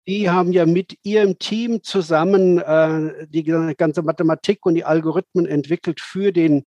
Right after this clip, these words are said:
Kryptoindex, auf den wir nachher zu sprechen kommen. Und ich begrüße sehr herzlich Herrn Michael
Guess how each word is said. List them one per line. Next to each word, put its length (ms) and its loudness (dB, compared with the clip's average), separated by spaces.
Kryptoindex, 880 0
auf 160 -4
den 200 0
wir 120 0
nachher 320 -4
zu 120 -16
sprechen 460 -10
kommen. 380 2
Und 100 4
ich 160 0
begrüße 480 -6
sehr 280 2
herzlich 600 -2
Herrn 200 2
Michael 1080 2